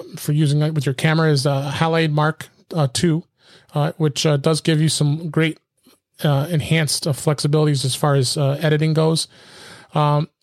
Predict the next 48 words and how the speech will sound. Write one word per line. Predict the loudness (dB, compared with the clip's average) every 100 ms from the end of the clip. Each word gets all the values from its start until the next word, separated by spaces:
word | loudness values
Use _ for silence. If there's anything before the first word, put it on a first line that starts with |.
| -6 0
and, | 2 2 2
uh, | 2 0 -2 -2
it | 0
does | 2
work | 2 0 0
with | -4
the |
camera, | 0 0 2 0 0
with | 0 0
the | 2
raw, | 4 2 0 -6
with | -4
the, | 0
with | 0 -2
the | 0
Pro | 2 2
raw | 2 2
from | 2 2
Apple, | 2 0 -2 -4
uh, | -2 -2
that | 0 -2 -2
just | -4 -2
came | 2
out. | 2 0 -6 -20 -20 -20 -20 -10 -2
Um, | 0 0 -2 _ _ _ _ -4
this, | -2 -2
this | 0 0
has | 2
been | 2
a | 2
very, | 2 2
very, | 2 2
very, | 2 2
very | 2 0
popular | 0 0 2 2 2 0
app | 0 0 -2
here, | 0 0
and, | 0 0 0 2
uh, | 0
does | 0 0 0
give | 0 0
you, | 0 0
uh, | 0 0 0
uh, | 0 0
lots | 0 0 0 0
of | -2
in-, | -2 -2 -2 -2 -2
in-, | -2 -4